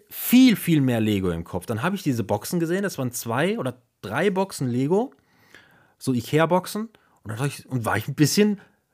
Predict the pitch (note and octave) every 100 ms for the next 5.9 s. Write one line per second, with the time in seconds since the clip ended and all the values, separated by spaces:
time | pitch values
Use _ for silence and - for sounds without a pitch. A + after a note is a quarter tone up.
0 | _ - - - D4 - - A#3+ A2 -
1 | - A2+ A2 - - G#3 G#3 - D#4 C4
2 | - A2+ - C#3 G#2+ G#2 G2+ - - A#2+
3 | A2+ - G2 _ - A#3 - _ _ _
4 | _ _ _ _ _ - A#2 - E3 E3
5 | F3+ F3+ - D3+ F2+ - - -